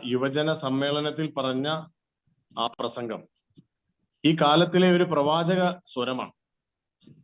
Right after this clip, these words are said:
അതിനെ വിവാദമാക്കിയ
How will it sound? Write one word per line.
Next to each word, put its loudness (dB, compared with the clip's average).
അതിനെ 4
വിവാദമാക്കിയ 2